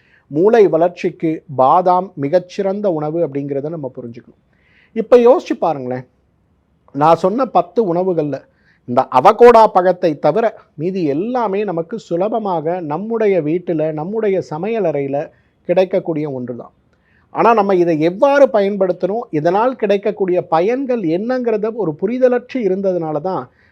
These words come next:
நமக்கு நிறைய சிரமங்கள் ஏற்படுவதை பார்க்கிறோம். இனிமேல நம்ம உணவுல, நாம் சாப்பிடக்கூடிய உணவுகள்ல, நான் சொன்ன பத்து உணவுகள்ல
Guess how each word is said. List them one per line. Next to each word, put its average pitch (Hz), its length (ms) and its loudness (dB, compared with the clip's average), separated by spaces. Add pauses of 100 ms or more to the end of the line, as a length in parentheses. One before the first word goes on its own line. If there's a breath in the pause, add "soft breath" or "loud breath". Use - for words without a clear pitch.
(120)
நமக்கு 170 280 0
நிறைய 185 400 2
சிரமங்கள் 196 580 -4
ஏற்படுவதை 151 480 -4 (120)
பார்க்கிறோம். 131 400 -8 (360)
இனிமேல 247 500 0
நம்ம 175 320 -2
உணவுல, 160 340 -2 (480 soft breath)
நாம் 165 200 2
சாப்பிடக்கூடிய 233 800 0
உணவுகள்ல, 151 500 -2 (100)
நான் 160 240 0
சொன்ன 240 300 -4 (120)
பத்து 202 320 -4
உணவுகள்ல 165 600 -2